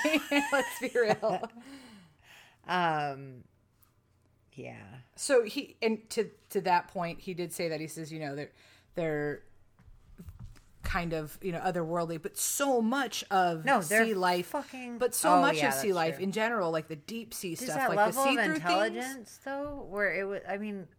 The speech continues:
Speaker 2: what other
Speaker 1: I didn't realize they only live a year. I don't know if that's all octopi.
Speaker 2: I, I think it was just that. That's Dean. That was what would Dean.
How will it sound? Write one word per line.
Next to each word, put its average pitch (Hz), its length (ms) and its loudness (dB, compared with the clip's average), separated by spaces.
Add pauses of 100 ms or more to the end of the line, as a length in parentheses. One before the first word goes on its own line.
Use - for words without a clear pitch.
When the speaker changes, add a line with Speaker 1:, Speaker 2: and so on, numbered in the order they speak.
(280)
Speaker 2:
what 220 280 -6
other 233 360 -6 (120)
Speaker 1:
I 247 180 6
didn't 330 240 2
realize 226 320 0
they 208 80 2
only 202 180 0
live 190 200 2
a 175 60 0
year. 165 380 0
I 170 100 4
don't 214 100 0
know 220 80 0
if - 60 -4
that's 170 220 -6 (100)
all 170 580 0 (100)
octopi. 214 460 -4 (240)
Speaker 2:
I, 185 60 8
I - 20 6
think 202 180 0
it 185 80 2
was 165 160 -4
just 165 380 -2
that. 160 180 -2
That's 175 240 0
Dean. 156 320 -6
That 165 140 0
was 175 160 -6
what 143 100 -8
would 151 140 -8
Dean. 165 120 -8